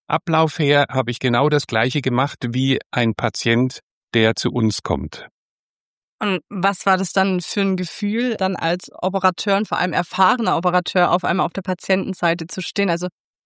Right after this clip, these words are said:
Speaker 2: beruhigt das zu wissen, was passiert, oder ist es vielleicht auch so ein beunruhigendes Gefühl?
Speaker 1: Ja, das ist, da kann man keine klare Antwort drauf geben. Ich war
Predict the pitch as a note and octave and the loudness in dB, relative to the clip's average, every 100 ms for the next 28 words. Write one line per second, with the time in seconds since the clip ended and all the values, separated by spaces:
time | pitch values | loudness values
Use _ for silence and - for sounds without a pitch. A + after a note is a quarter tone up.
0 | _ - G3+ F3 G3+ C4+ - - G4 - | _ -2 0 2 2 2 0 -2 -2 -2
1 | - C#4+ D#4+ D#4 D4+ D#4+ - D#4 C#4+ D4+ | -8 -2 -2 2 2 2 0 -2 0 0
2 | D4 B3 B3+ C4+ - C4 - C4+ C#4 A#3+ | 0 0 0 0 0 -2 -2 -2 0 0
3 | B3 - G#3+ G#3 - G#3 A3 F#3+ A3 A#3+ | 0 2 2 0 0 0 0 -2 0 2
4 | A#3+ F#3 F3 D#3+ E3 F3 - E3+ - D#3+ | 2 2 0 -4 -4 -6 -8 -12 -8 -6
5 | D3 E3+ _ _ _ _ _ - - G2 | -6 -8 _ _ _ _ _ -14 -6 0
6 | G#2+ G#2+ G2+ G#2 - A2 - A2 A#2 G#2+ | 0 0 -2 -4 0 0 2 2 4 2
7 | G2+ A2 A2+ A2 F#2 - _ _ _ - | 0 0 2 2 -2 -8 _ _ _ -4
8 | F#2+ A2+ C3+ A2 C#3 C#3 C3+ - B2 - | 0 2 2 0 -2 0 -2 0 -2 0
9 | B2+ C3 B2+ D3 - C3+ C3 | -2 0 -2 -4 -4 -2 0